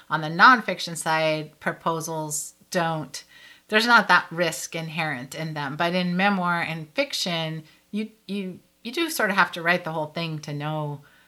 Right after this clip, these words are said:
that you wanna write the whole thing. But we're, what we're talking about is, well, a couple of things.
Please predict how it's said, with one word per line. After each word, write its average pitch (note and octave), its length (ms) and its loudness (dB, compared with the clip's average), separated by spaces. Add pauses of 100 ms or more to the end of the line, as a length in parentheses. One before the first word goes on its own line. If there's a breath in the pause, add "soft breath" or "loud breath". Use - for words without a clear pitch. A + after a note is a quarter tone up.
(300 soft breath)
that D#3 120 0
you E3 80 -6
wanna D#3+ 160 -2
write D#3 160 -4
the D3+ 80 -6
whole C#3 160 -6
thing. C#3+ 420 -4 (380 loud breath)
But F#3+ 260 2
we're, F#3 500 4 (100)
what G3 160 0
we're G3+ 80 0
talking C4 440 6
about F3+ 560 4
is, D#3+ 680 -4 (1040)
well, G#2+ 200 2
a - 40 -2
couple - 280 4
of D#3+ 160 -2
things. D3+ 460 -8